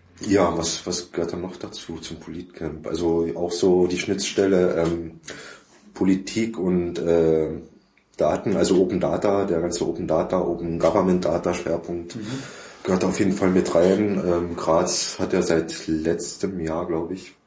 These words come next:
Speaker 1: war das, ähm,
Speaker 2: Mhm.
Speaker 1: ihr Open Data Portal irgendwie online gestellt und ja,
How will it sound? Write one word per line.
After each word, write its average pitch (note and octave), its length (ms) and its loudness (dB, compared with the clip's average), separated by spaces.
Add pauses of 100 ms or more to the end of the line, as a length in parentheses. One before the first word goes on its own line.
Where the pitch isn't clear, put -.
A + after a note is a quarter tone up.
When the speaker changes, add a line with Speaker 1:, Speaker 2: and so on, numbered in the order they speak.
(140)
Speaker 1:
war - 140 -4
das, - 420 -14
ähm, - 160 0
Speaker 2:
Mhm. - 300 -4 (440)
Speaker 1:
ihr F2 460 4
Open F2+ 360 2
Data E2+ 340 4
Portal F#2 540 4
irgendwie F2+ 360 2
online F#2 300 6
gestellt F2+ 380 0
und D#2+ 240 -4 (1120)
ja, D2+ 240 -6